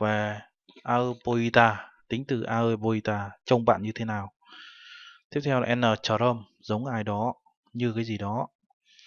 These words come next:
Và chúng ta đã học được miêu tả ngoại hình và biểu hiện được tính cách. Và bạn thuộc, à, kiểu người như thế nào,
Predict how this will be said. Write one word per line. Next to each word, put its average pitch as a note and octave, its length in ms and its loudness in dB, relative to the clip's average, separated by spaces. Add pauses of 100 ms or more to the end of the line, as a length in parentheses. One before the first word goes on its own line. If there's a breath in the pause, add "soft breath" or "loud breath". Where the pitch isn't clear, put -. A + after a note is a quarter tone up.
(360 loud breath)
Và A2+ 120 4
chúng A#2+ 160 -2
ta C3 260 6
đã A#2 120 2
học B2 220 0
được A#2 200 -8
miêu B2+ 180 0
tả G2+ 160 0
ngoại G#2+ 280 0
hình A2 300 0 (720)
và G2+ 400 0
biểu G#2 200 -2
hiện C3+ 260 -2
được A2+ 140 -12
tính C3 160 -4
cách. E3 220 6 (1200 soft breath)
Và A2 340 2
bạn G#2+ 300 6
thuộc, - 300 -6 (840)
à, G2 600 -6 (120)
kiểu F#2+ 220 2
người A#2 320 0
như A2+ 140 -6
thế B2 120 -4
nào, A#2 380 2